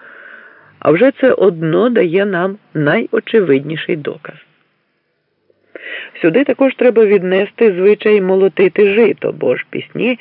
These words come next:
натякають на дефлорацію молодої саме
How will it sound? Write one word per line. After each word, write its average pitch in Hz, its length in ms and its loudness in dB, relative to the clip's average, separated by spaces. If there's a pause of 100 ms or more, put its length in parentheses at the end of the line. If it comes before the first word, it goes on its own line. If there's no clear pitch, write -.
(280)
натякають 131 760 -2
на 135 140 -2
дефлорацію 131 920 -2
молодої 151 680 0 (480)
саме 135 460 -4